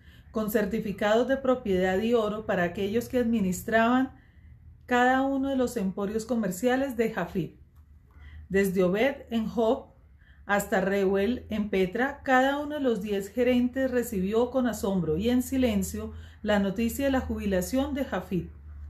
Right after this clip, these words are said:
y de sus regalos. Finalmente, después de haber hecho la última parada en el emporio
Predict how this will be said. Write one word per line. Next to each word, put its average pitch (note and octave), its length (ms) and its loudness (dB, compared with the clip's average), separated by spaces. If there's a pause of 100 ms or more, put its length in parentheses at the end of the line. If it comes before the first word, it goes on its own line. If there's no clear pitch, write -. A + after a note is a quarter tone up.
y C#4 80 -2
de D4+ 160 2
sus B3+ 180 2
regalos. G3+ 640 0 (1200)
Finalmente, B3 640 2
después B3 380 -2
de G#3+ 80 0
haber A#3 220 4
hecho B3 300 0
la A#3 120 2
última B3+ 540 0
parada F#3+ 340 0
en A3 100 -2
el A3 120 -2
emporio G#3 540 0